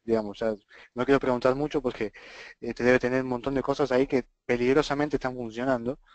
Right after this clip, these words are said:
pero eso es un escenario ideal para virtualizar. ¿Por qué? Porque ese cliente, eso mismo que tiene, lo puede fotografiar, convertirlo en una máquina virtual y montarlo en un Hyper-V o en un VMware, eh, y seguir funcionando así. Después, digamos,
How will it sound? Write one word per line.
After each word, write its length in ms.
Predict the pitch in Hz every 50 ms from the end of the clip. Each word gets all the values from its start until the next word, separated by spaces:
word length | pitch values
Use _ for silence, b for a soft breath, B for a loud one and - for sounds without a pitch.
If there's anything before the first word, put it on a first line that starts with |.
| B B B B B B B B B B B B B - - _ -
pero 140 | 127 135
eso 100 | 147 156
es 80 | 160 143
un 60 | 156
escenario 340 | 139 - 139 135 139 139 135
ideal 220 | 127 131 135 147
para 140 | - 135 127
virtualizar. 520 | 117 113 107 - 107 110 107 - 117 - _ _ _
¿Por 160 | - 107 113
qué? 240 | - 117 98 90 _ _ _ _ _ _ _
Porque 240 | - 104 104 113
ese 160 | 123 113 131 123
cliente, 480 | - 131 135 147 151 156 156 156 - - _ _ _ _ _ _ _ _ _ _ _ _ _ _ _ _ -
eso 240 | - 143 - - 147
mismo 240 | 156 151 147 156
que 80 | 139 143
tiene, 320 | - 170 190 202 220 247 - _ _ _ _ _ _ _ _ _ _ _ _
lo 140 | - 110 104
puede 160 | - 135 135
fotografiar, 640 | - - 123 - 123 127 127 117 - 165 185 202 220 - -
convertirlo 540 | - 127 123 123 120 - - 160 160 165
en 40 | 156
una 120 | 135 131 127
máquina 260 | 139 135 135 135 131
virtual 360 | 127 123 - - 170 214 269 - _ -
y 120 | 127 117
montarlo 500 | 127 120 120 120 - 135 143 151 147 123
en 100 | 120 131
un 100 | 131 123
Hyper-V 420 | 120 117 - 110 110 123 135 147 143
o 120 | 123 113
en 120 | 110 107
un 120 | 107 107 110
VMware, 340 | 120 127 135 151 156 156 _ _ B B B B B B B B B B B
eh, 240 | - 107 104 101 101 -
y 100 | - 107
seguir 220 | - - 113 117
funcionando 420 | 113 - 120 104 110 110 113 113 110
así. 240 | 104 135 123 98 - _ _ _ _ _ _ _ _
Después, 440 | - - 110 - - 160 160 165 -
digamos, 540 | - 131 127 131 135 139 139 131 - - _